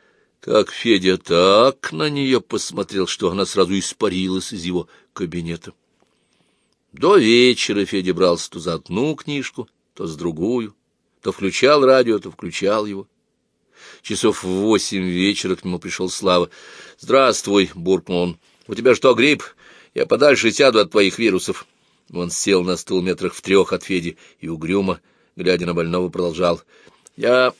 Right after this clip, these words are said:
по поручению отряда проведать. Температура высокая?" "Не мерил", сквозь зубы ответил Федя. Ему стало очень обидно, что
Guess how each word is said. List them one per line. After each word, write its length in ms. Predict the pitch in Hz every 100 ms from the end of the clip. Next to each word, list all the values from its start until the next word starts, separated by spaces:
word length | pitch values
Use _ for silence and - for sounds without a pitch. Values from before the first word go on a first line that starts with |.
| _
по 100 | 113
поручению 640 | 95 107 101 127 127 120 110
отряда 460 | 98 127 107 98 - _ _ _ _
проведать. 580 | - 110 123 104 92 - _ _ _ _
Температура 480 | - 104 117 120 135
высокая?" 580 | 117 - 139 143 120 98 _ _ _ _ _ _ _
"Не 180 | 92 110
мерил", 540 | 113 131 117 107 90 - _ _ _
сквозь 380 | - - 98 92
зубы 340 | 82 98 92
ответил 340 | 87 95 87 87
Федя. 360 | - 92 82 - _ _ _ _ _
Ему 160 | - 80
стало 280 | - 85 80
очень 500 | 82 147 - 92 82
обидно, 460 | 73 69 90 95
что 280 | 92 - 82